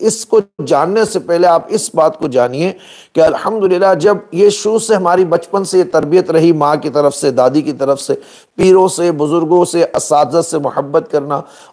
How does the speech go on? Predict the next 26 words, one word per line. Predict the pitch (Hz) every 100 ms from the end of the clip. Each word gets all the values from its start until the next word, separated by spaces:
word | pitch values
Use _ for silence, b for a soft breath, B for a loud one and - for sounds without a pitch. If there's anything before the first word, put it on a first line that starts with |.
| -
उनका | 208 202 196
दिलो | 139 208 226 208
जान | 139 165 196
से | 202 196
अदब | - 147 165 -
करना। | 127 120 107 - -
आज | 156 185
लोग, | 214
लोग | 196 208
ये |
समझते | 202 202 196 - 208
हैं | 220
कि | 220
माल | 190 156 151 170
के | 180
ज़रिए, | 151 160 160 165
गाड़ियों | 127 131 151 175
के | 165
ज़रिए, | 143 156 160
चीज़ों | - 190 214
के | 190
ज़रिए | 185 175 180
अदब | 170 147 165
होता | 156 147
है, | 170
नहीं। | 180 160